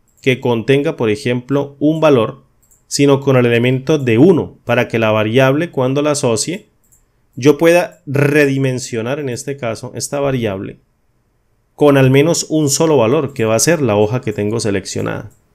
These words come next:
Entonces, listo, mira, aquí ya tengo el índice con el valor de uno. Yo tengo siempre que pensar, cuando trabaje con matrices, en la inicialización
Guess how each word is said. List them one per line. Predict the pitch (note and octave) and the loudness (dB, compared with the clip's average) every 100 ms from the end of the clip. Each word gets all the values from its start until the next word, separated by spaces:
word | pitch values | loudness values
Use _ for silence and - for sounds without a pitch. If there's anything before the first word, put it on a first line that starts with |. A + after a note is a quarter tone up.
| _ _ _ _ | _ _ _ _
Entonces, | A2 G#2+ B2+ C#3 | -4 0 2 4
listo, | C3 F3+ - A#2 | 4 2 2 2
mira, | B2 | 2
aquí | A2 A#2+ | 0 -2
ya | B2 | -2
tengo | B2 C3+ C3+ C#3 | 0 0 4 4
el | C#3+ | 4
índice | D#3+ F3+ E3+ C#3+ | 2 -2 -4 -2
con | A#2 | -2
el | G#2 | -2
valor | G2 G2 G2+ | 0 0 0
de | G#2 | 2
uno. | C3+ D#3 G2+ - | 4 2 0 -6
Yo | A2+ A#2+ | -2 0
tengo | C#3 C#3+ C#3+ | 2 2 2
siempre | D#3+ E3+ D3 | 2 0 0
que | C3 A#2+ | -2 -2
pensar, | B2+ A#2+ C3+ B2 - _ _ _ _ _ _ | -2 0 2 0 -2 _ _ _ _ _ _
cuando | - B2+ B2 | 0 2 4
trabaje | - A#2+ B2+ C#3+ | 2 2 2 -2
con | D3+ D#3+ | -4 -4
matrices, | D#3+ D#3 C#3+ C#3+ C#3+ - | -4 -4 -4 -4 -6 -4
en | B2+ B2 | 0 2
la | A#2+ A2+ - | 2 0 0
inicialización | C3+ C3+ C3+ C3+ B2 B2 A#2+ G#2+ - C3+ E3+ A3 | 2 2 2 0 0 -2 -4 -6 0 0 0 -4